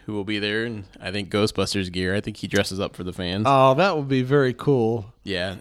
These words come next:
Speaker 2: Uh,
Speaker 1: Every-,
Speaker 2: I, I,
Speaker 1: everything
Speaker 2: I,
Speaker 1: I've ever heard about Ernie Hudson, he's
Speaker 2: I,
Speaker 1: just a
Speaker 2: I'm gonna
Speaker 1: great
Speaker 2: have
Speaker 1: guy.
Speaker 2: a geek out moment there, 'cause I love the Ghostbusters, and he,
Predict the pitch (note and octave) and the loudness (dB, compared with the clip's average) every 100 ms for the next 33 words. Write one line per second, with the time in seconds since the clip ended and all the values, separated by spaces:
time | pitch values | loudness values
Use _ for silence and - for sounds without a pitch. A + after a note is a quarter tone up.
0 | - D#3 C#3 E3 F#3 F3 F3+ F3+ D3+ C3+ | 4 8 10 10 10 10 10 10 10 10
1 | B2+ A2+ A2+ G2+ F#2+ F#2 G2+ G2+ G2 - | 10 8 6 6 2 0 0 -2 -4 -4
2 | F#2+ D#3 F3 G3+ F#3 F3 D3+ D3+ C#3+ C#3+ | 2 4 8 6 6 4 6 4 2 2
3 | C#3+ C#3+ B2 B2 B2 A#2 A2+ A2+ A2 A#2+ | 2 4 2 2 0 0 0 2 2 0
4 | A#2+ - D#3+ D#3+ D3 C#3+ C#3 B2+ A#2+ A#2+ | -2 6 10 10 10 8 8 4 0 2
5 | A#2+ A2+ - A2+ G#2+ - A#2 A2+ G#2+ A2 | 2 2 0 0 0 0 0 0 -2 -2
6 | A2 G2+ G3 F#3 | -2 2 2 2